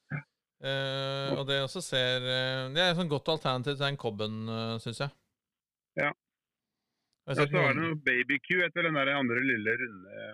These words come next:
Speaker 1: ovale. Den er jo veldig mange som har.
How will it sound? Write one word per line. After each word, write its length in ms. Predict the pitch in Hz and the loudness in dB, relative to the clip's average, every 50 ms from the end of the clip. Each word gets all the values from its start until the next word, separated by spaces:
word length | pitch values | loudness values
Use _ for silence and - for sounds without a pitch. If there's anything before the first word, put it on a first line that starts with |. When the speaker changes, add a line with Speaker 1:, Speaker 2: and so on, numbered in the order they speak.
| 104 104 _ _ _ _ _ _ _ _ _ _ _ _ _ _ _ 160 | -16 -18 _ _ _ _ _ _ _ _ _ _ _ _ _ _ _ -4
Speaker 1:
ovale. 500 | 135 120 107 98 92 87 92 104 135 139 - _ _ - | -2 0 2 2 2 2 0 -2 -4 -6 -8 _ _ -4
Den 160 | 127 143 156 | -2 0 0
er 100 | 143 127 120 | 2 2 2
jo 120 | 120 123 | 2 2
veldig 160 | 123 117 110 110 | 2 2 0 0
mange 180 | 104 104 - - | -2 -4 -6 -8
som 140 | - 107 | -8 -8
har. 220 | 92 90 85 85 | -8 -8 -12 -12